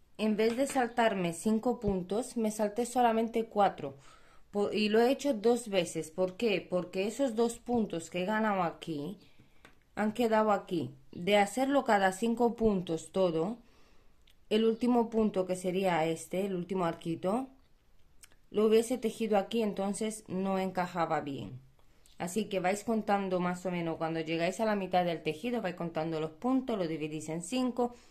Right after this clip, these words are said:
y al final aquí os tiene que dar cinco. ¿Que no os queda cinco? ¿Que os quedan tres? Pues, em, para llegar a los cinco, dos de los arquitos lo tejéis entre, em, cuatro puntos bajos.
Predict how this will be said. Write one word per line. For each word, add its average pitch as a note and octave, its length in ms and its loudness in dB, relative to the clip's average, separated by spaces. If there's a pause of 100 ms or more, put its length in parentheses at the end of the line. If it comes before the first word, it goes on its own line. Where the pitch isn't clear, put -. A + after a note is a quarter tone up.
(420)
y G#3+ 100 0
al G#3+ 120 4
final G3+ 340 0
aquí F#3+ 240 0
os F#3+ 100 -6
tiene F#3 240 -4
que F3+ 100 -4
dar E3 140 0
cinco. D#3+ 500 -4
¿Que G#3+ 140 0
no B3+ 120 4
os C4 80 0
queda C4+ 280 2
cinco? A#3 500 0
¿Que F3 100 -2
os F3+ 100 -4
quedan A#3+ 500 2
tres? D#4 240 2 (540)
Pues, F#3 400 -2
em, E3+ 260 -4 (220)
para F#3 180 2
llegar G3 300 2
a A#3+ 80 4
los C4 160 2
cinco, E4 600 2 (540)
dos A3 480 4
de A3+ 100 4
los A#3 200 2
arquitos D4 420 0
lo A#3+ 120 2
tejéis B3+ 580 -2 (640)
entre, F#3+ 840 0
em, E3+ 400 -2 (800)
cuatro G#3+ 400 4
puntos F#3+ 480 -2
bajos. E3 640 -4